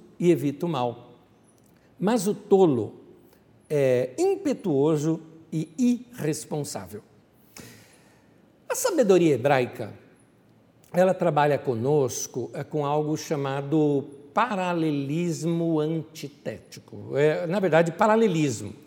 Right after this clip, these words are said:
Este texto é o paralelismo antitético. O que que é isso? O paralelismo antitético é quando eles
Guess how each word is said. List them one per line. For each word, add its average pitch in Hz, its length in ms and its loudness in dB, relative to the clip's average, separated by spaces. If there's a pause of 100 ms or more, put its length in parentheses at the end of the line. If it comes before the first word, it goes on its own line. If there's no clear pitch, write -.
(340)
Este 214 500 4
texto - 500 -2
é 190 80 -2
o 175 40 4
paralelismo 160 680 -2
antitético. 156 580 -4
O 165 40 0
que 202 140 -2
que 208 100 -2
é 170 40 0
isso? - 340 -8 (440)
O - 60 -20
paralelismo 175 640 2
antitético 147 540 -4
é 151 40 0
quando 170 520 0
eles 156 360 -4